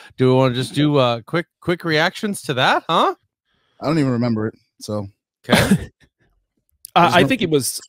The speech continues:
Speaker 3: I think it was the perfect trailer because it gave us a lot and nothing at the same time.
Speaker 1: Um, yeah, in terms of a lot,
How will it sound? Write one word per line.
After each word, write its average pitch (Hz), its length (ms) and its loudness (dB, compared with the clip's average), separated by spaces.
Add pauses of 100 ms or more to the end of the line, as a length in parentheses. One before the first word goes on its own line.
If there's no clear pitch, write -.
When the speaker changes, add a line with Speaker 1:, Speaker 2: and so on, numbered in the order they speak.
Speaker 3:
I 147 80 2
think 185 120 0
it 185 40 4
was 110 100 0
the 123 80 -6
perfect 147 360 0
trailer 139 320 0
because 110 260 -6
it 104 140 -10
gave 117 240 -2
us - 260 -6 (420)
a 123 80 -2
lot 113 380 -2
and 123 260 -6
nothing 117 280 -6
at 98 80 -10
the - 40 -10
same 113 220 -6
time. 110 300 -6 (880)
Speaker 1:
Um, 135 680 0 (200)
yeah, 135 320 -2 (120)
in 139 200 -10
terms 170 300 -4
of 135 80 -6
a 120 60 0
lot, 120 420 -2